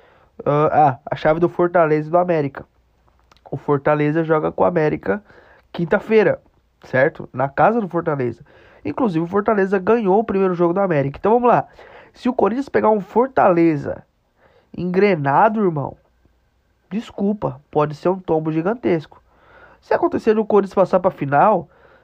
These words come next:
há uma chance de ser campeão porque é um jogo único. Mas dependendo do time que pegar,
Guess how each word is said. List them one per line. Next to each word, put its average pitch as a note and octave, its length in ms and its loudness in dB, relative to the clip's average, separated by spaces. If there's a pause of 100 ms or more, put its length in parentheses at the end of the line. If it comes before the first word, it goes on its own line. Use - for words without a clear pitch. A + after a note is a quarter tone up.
há F3 200 2
uma D4 180 2
chance F#3+ 360 -6
de E3+ 140 -10
ser E3 180 -6
campeão D3+ 420 -4
porque A#3 200 -14
é C4 40 -4
um C4 120 0
jogo C4+ 300 2
único. G#3 580 -2 (680)
Mas D3+ 140 0
dependendo F#3 440 -2
do A3 120 -4
time F#3+ 280 -8
que G3 120 -12
pegar, E3+ 640 0